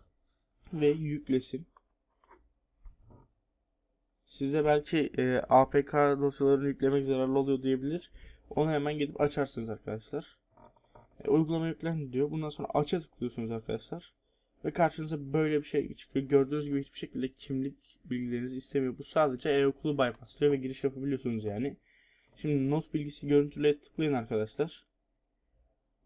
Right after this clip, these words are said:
Burada da böyle, e, uygulama yapan arkadaş bir şaka yap-, ne yapmaya çalışmış artık bilmiyorum.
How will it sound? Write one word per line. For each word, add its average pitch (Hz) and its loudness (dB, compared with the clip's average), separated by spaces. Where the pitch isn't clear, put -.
Burada 147 6
da 139 6
böyle, 135 6
e, - -2
uygulama 135 2
yapan 135 0
arkadaş 127 -6
bir 131 -10
şaka - -4
yap-, 113 2
ne 117 -2
yapmaya 107 -2
çalışmış - -12
artık - -14
bilmiyorum. 120 -2